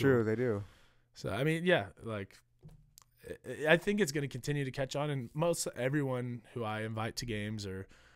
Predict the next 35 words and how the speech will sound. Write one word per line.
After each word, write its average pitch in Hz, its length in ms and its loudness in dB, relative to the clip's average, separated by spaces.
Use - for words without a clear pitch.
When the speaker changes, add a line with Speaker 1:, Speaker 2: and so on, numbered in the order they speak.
Speaker 1:
who 123 220 -2
stumbles 123 480 -2
upon 117 240 -4
a 113 40 -4
rugby 113 280 -2
game, 95 240 -4
they 101 120 -4
watch 104 280 -4
it - 80 -12
like, 98 240 -8
"Oh, 185 200 0
like, - 100 -20
this - 220 0
is 151 180 -6
tight. - 300 -4
This 131 160 -4
is 120 140 -2
cool. 113 100 2
Speaker 2:
Yeah. 110 180 4
Speaker 1:
Like, 104 280 -6
I'm 123 160 0
gonna 139 160 0
try 120 280 -4
and 113 240 -6
go 127 140 0
out 123 120 0
of 123 60 -2
my 113 120 -2
way 123 320 2
to 113 100 -2
see 127 260 0
more 123 240 -4
of 104 120 -6
this 95 260 -6
or 87 240 -12